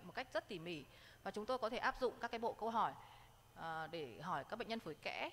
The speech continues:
Bệnh nhân sẽ được chụp phim H R C T để, à, khẳng định có chính xác là có bệnh tổn thương phổi kẽ hay không. Nếu đã được khẳng định là thực sự có tổn thương phổi kẽ thì bệnh nhân sẽ được đánh giá trước chẩn đoán và điều trị bằng các cái, à, xét nghiệm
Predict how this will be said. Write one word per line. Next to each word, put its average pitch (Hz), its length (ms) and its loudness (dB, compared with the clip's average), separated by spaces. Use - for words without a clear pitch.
Bệnh 214 120 -2
nhân 233 120 0
sẽ - 100 -2
được 220 200 -4
chụp - 240 4
phim 240 180 -2
H 240 100 0
R - 120 -2
C - 100 -8
T - 40 2
để, 180 380 2
à, 151 340 -2
khẳng 175 240 -2
định 226 160 6
có 170 120 2
chính 190 180 -6
xác 262 280 4
là 196 80 6
có 160 160 6
bệnh 220 180 0
tổn 147 120 0
thương 202 160 -6
phổi 147 120 -6
kẽ - 140 -6
hay 220 100 -4
không. 226 240 4
Nếu 220 220 4
đã 285 200 4
được 285 140 6
khẳng 190 200 2
định 202 180 4
là 185 160 0
thực - 180 -4
sự - 220 4
có 185 80 2
tổn 208 160 0
thương 233 140 -2
phổi 165 120 -6
kẽ - 300 -2
thì 233 80 0
bệnh 214 160 0
nhân 254 160 2
sẽ - 160 -2
được 247 220 -2
đánh 190 160 -2
giá 180 240 4
trước 330 220 0
chẩn 151 160 -4
đoán 147 180 4
và 214 80 0
điều 180 140 0
trị 196 380 -4
bằng 180 200 2
các 254 220 4
cái, 180 260 6
à, 165 160 0
xét 269 240 -4
nghiệm 262 220 0